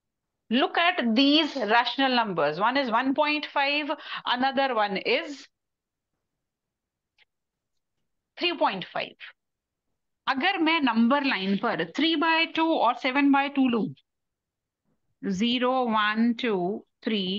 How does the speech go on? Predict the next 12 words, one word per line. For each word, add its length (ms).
फ़ोर, 280
this 240
is 220
three 220
by 240
two 340
and 320
this 260
is 380
seven 280
by 260
two. 180